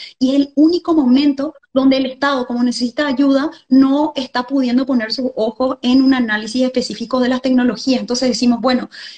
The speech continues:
eh, no analizamos los riesgos. Y es como si fuera la vacuna. Digo el ejemplo de la vacuna, que si bien probablemente ya esté la vacuna actualmente, se necesita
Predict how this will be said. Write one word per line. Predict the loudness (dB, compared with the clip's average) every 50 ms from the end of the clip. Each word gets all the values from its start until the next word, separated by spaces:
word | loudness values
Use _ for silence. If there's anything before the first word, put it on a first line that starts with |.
| -16 _ -2
eh, | 0 0 0 0 2 2
no | 4 4 4
analizamos | 4 4 2 2 0 -2 -2 0 0 0
los | 0 0
riesgos. | 0 0 2 2 0 -2 -4 -6 -6 -8 -10 _ -20 -16 -6 -4
Y | -2
es | -2
como | 0 0 0 2
si | 2 0
fuera | 0 0 0 2
la | 2 2
vacuna. | 0 0 -2 0 2 2 2 2 2
Digo | -2 -2 0 0
el | 0
ejemplo | -2 -2 -2 0 0 0
de | 0
la | 0 0
vacuna, | -2 -2 -2 0 2 2 2 2 0
que | -2 -6
si | -4 -2 -2
bien | 2 2 2 2 2
probablemente | 0 0 0 0 2 2 2 4 2 2 0 -2 -4
ya | -4 -4 -6
esté | -6 -4 -2 0
la | 0 0 -2
vacuna | -2 -4 -2 0 0 0 0
actualmente, | -2 -4 -6 -6 -4 -2 0 0 0 0 0 -2 -2 -2 -2 -2 -6 -12 -20 -8
se | -4 0 2
necesita | 2 2 2 0 -4 -6 -2 -2 -2 -2 -2 -4 -6 -6